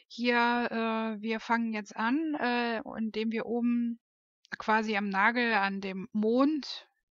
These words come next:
äh, wo das, wo der Mond vom Nagel ist oben, so ein, ähm, Kreis, Halb-, äh, Kreis zu malen, ähm,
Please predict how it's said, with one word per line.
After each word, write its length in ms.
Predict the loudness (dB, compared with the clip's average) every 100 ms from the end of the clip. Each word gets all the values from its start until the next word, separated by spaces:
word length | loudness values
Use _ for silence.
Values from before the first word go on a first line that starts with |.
| _ _ _ -6
äh, 200 | -4 -2
wo 100 | -2
das, 200 | -2 -4
wo 380 | -6 -6 -2 -2
der 140 | 0
Mond 280 | 0 0 0
vom 160 | -2 -4
Nagel 320 | 0 0 0
ist 220 | -2 -4
oben, 400 | -4 0 2 2
so 420 | -2 -4 -4 -6 -8
ein, 380 | -8 -8 -10 -12
ähm, 520 | -12 -12 -14 -16 -18 _
Kreis, 420 | -8 -2 -2 -4 -10
Halb-, 540 | -8 -6 -6 -8 -14 -8
äh, 340 | -6 -4 -6
Kreis 340 | -4 -4 -4 -6
zu 140 | -6
malen, 500 | -2 -2 0 -2 -2
ähm, 640 | -6 -6 -6 -6 -6 -8